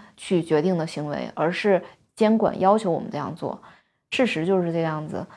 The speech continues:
欧盟希望我们的手机开始可以维修，消费者可以用非常简单的工具来去自己更换屏幕、电池，啊，以及一些模组。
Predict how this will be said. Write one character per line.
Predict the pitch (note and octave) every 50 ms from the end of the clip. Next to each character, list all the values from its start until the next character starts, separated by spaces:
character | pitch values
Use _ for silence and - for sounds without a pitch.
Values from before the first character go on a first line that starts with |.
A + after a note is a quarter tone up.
| - - _ _ - -
欧 | G#3 G#3+
盟 | G#3 F#3+ F3 F3+ F#3 G3 - -
希 | - - - G3
望 | F#3+ G3 F#3 F3+ E3+ D#3+
我 | D#3
们 | D3 D3+
的 | E3 F3+
手 | F3+ F#3 D3 C#3
机 | C#3 - D#3+ D#3+ E3
开 | E3 - E3+ F3
始 | F3+ - - C#3+ -
可 | - - F#3
以 | F3 D3+
维 | D3+ D3 D3+ D#3
修， | - - D#3+ D#3 D#3 D3+ F3+ - - - - _
消 | - G3+ G3
费 | G3+ G#3 F#3+
者 | F#3+ -
可 | - - G3+ G3
以 | F3+
用 | F#3 F#3+ F#3+
非 | G3+ -
常 | G#3 G#3 G3+ G#3+
简 | G#3+ F#3+ - -
单 | - E3 F3
的 | F3 E3+
工 | - F3 F#3 F#3+ F#3+
具 | - G#3 F#3+ D#3 - - - - - - -
来 | - E3 F3
去 | F3 F#3+ F#3
自 | F#3+ G#3 G3+
己 | E3 D3
更 | - F3 F3+ F3+
换 | F#3 G#3+ G3+ F3 D#3+ D3+
屏 | - - D3+ D3+
幕、 | D#3 F3 F#3+ F#3+ E3+ D#3+
电 | - F#3 F3+ F3 E3 E3 E3+
池， | - - - - D3 C#3 C#3+ D3+ E3 - - - - - - - - - -
啊， | - F3 E3+ E3 E3
以 | D#3+ D#3+ E3
及 | D#3+ - - E3 E3 E3+
一 | F3
些 | F3 - F#3
模 | F#3 F3 D#3 D3+ D#3+
组。 | E3+ - E3+ C#3 - - -